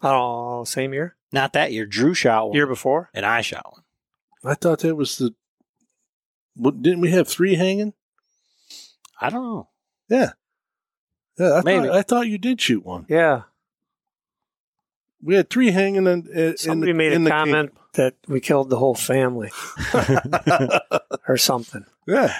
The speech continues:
Speaker 2: That's
Speaker 1: Was that
Speaker 2: possible.
Speaker 1: yours? Yeah.
Speaker 2: Could have been.
Speaker 3: Yeah, you killed that six, and they each killed a doe.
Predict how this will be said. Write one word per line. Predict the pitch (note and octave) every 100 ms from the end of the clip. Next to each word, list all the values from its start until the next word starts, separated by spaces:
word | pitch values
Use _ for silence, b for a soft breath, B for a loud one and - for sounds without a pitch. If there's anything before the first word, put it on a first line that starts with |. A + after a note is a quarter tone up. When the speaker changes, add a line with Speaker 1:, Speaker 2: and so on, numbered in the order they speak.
| -
Speaker 2:
That's | F3+ A3 A#3
Speaker 1:
Was | C#3+
that | C#3+
Speaker 2:
possible. | E3 D#3+
Speaker 1:
yours? | E3+ F#3+ - _ _
Yeah. | G3 G#3+
Speaker 2:
Could | - E3+
have |
been. | C3 D#3 _ G#3+
Speaker 3:
Yeah, | D#3 F3+
you | A2+ A2+ B2
killed | - D#3+ E3
that | D#3+ E3
six, | D#3+ D3+ - - - _
and | A#2+ B2+
they | C3+
each | C#3 C#3 C#3+ -
killed | D#3 D3
a | D#3+
doe. | G#3 B3 -